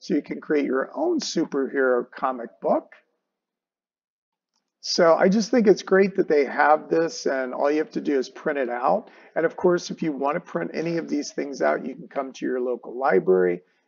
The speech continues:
And at Cincinnati Hamilton County Public Library, we're offering free printing right now. Now, another thing that's always great is having a bookmark. If you click here, these are the twenty twenty-one bookmarks. And each of these bookmarks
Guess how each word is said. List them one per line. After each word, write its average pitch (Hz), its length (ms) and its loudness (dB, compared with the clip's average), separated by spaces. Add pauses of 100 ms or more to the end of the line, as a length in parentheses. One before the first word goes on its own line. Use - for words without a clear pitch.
(140)
And 135 400 0
at 120 260 -10
Cincinnati 147 720 -8
Hamilton 143 380 -12
County 123 320 -10
Public 151 300 -8
Library, 139 420 0
we're 131 180 -4
offering 131 440 -6 (180)
free 170 420 2
printing 254 540 -8 (140)
right - 280 -16
now. - 300 -20 (460)
Now, 139 380 -2 (100)
another 170 580 2
thing 175 320 -6
that's 147 220 -2
always 139 320 2
great 139 280 0
is 127 160 -2
having 127 300 -4
a - 60 -12 (160)
bookmark. 85 640 -8 (380)
If - 60 -10
you 131 40 -10
click 196 340 -2
here, 170 380 -2
these 180 300 -2
are 156 40 -2
the 139 100 -4
twenty 156 420 -6
twenty-one 143 720 -4
bookmarks. 127 800 -8 (640)
And 180 180 2
each 269 240 4
of 359 80 0
these 185 320 0
bookmarks 135 720 -4